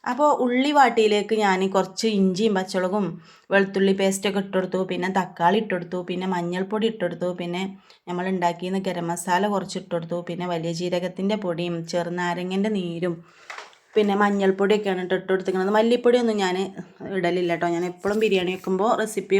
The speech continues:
പറയുമ്പോൾ പറയലുണ്ട് മല്ലിപ്പൊടി ഇടലില്ല. പിന്നെ തൈരും ചെറുനാരങ്ങ നീരും ഇട്ടിട്ട് ഉപ്പും പാകത്തിന് ഉപ്പുമാക്കിയിട്ട്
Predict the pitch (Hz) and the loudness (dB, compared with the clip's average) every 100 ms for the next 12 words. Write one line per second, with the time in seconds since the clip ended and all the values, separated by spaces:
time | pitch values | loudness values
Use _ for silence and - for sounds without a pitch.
0 | 196 190 185 185 190 185 175 175 185 185 | 4 2 2 0 2 2 2 0 0 0
1 | 175 170 170 180 175 175 185 190 - - | -2 -4 -6 -4 -4 -4 -8 -10 -20 -20
2 | _ 196 220 220 202 180 175 202 349 - | _ -4 -2 4 4 4 2 2 0 -2
3 | - 202 - 190 185 180 175 170 175 175 | -14 -14 -4 -2 0 0 -2 -2 -4 -4
4 | 170 180 185 175 247 - - - - - | -4 -6 -6 -8 -10 -12 -20 -20 -4 0
5 | 202 196 208 202 196 185 180 190 196 190 | 0 0 0 4 4 2 -4 -2 0 -2
6 | - 185 180 180 208 | -2 -4 -2 -6 -4